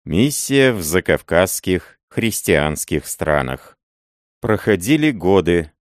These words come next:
а освобождение армянских святынь из рук неверных и армянского народа от притеснений их веры все не наступало. Но в коренной Армении не умирала идея освобождения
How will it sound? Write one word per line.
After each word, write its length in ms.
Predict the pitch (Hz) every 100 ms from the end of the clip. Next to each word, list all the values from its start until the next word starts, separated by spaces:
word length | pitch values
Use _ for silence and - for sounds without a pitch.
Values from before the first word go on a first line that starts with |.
| _ _
а 180 | 82 80
освобождение 920 | 80 - 78 78 67 67 98 104 98
армянских 720 | 87 80 82 85 95 - 95 -
святынь 520 | - 82 - 101 101
из 180 | 80 78
рук 240 | 104 -
неверных 800 | 95 82 80 104 104 104 95 - _ _
и 80 | 82
армянского 640 | 80 87 98 98 - 95
народа 440 | 92 90 110 101 101
от 240 | 92 -
притеснений 880 | - 92 - 90 - 98 101 101 95
их 360 | - 95 90 -
веры 540 | 73 92 127 135 120 _
все 260 | - - 123
не 140 | 160
наступало. 960 | 143 135 - 127 - 90 71 65 62 62 _ _ _ _
Но 340 | 67 76 117
в 100 | 135
коренной 680 | - 117 110 104 95 107 131 104
Армении 800 | 92 90 120 117 110 104 78 73
не 220 | 78 95
умирала 600 | 110 98 90 95 127 123
идея 600 | - 101 78 98 107 104
освобождения 1120 | - 87 95 87 87 71 76 117 123 117 110